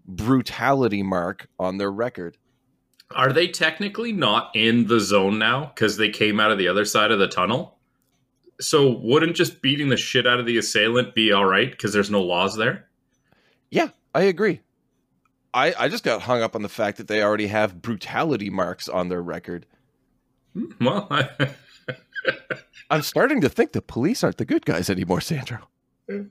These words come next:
Speaker 2: Starting to. Okay.
Speaker 1: And th-, they just put, um, was it Mendez in the
Speaker 2: Yeah.
Speaker 1: back of the van? Not in, like, a seat or anything. They just open up the hatchback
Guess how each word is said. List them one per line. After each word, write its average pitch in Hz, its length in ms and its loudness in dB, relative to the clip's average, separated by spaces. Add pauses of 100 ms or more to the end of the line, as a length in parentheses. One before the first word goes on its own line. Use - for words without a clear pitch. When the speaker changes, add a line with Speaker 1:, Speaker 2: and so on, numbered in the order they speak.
(420)
Speaker 2:
Starting 196 560 0
to. 80 220 -12 (440)
Okay. - 240 2
Speaker 1:
And 208 180 -6
th-, 269 100 -4 (240)
they 302 180 2
just 349 220 -2 (280)
put, - 280 -2 (760)
um, 143 360 0
was 165 140 0
it 175 120 -2
Mendez 170 680 -2 (360)
in 156 140 2
the 143 80 2
Speaker 2:
Yeah. 101 120 -14
Speaker 1:
back 131 300 2
of 131 120 -20
the 143 80 4
van? 113 400 -2 (160)
Not 220 280 2
in, 190 120 4
like, 151 220 4
a 92 100 -4
seat - 360 -4
or 127 80 4
anything. 110 340 0
They 127 100 0
just 131 280 -2
open 151 300 4
up 151 160 2
the 135 60 0
hatchback 117 680 -4